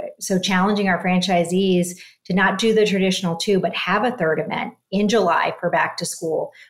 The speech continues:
or in November for the holidays, because we learned during covid that we could have success in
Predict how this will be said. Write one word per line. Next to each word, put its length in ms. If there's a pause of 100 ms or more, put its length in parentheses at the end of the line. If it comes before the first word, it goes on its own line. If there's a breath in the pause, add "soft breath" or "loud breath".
(100)
or 160
in 200
November 520
for 120
the 80
holidays, 800
because 360
we 140
learned 360
during 200
covid 500
that 140
we 140
could 100
have 220
success 840 (480 loud breath)
in 420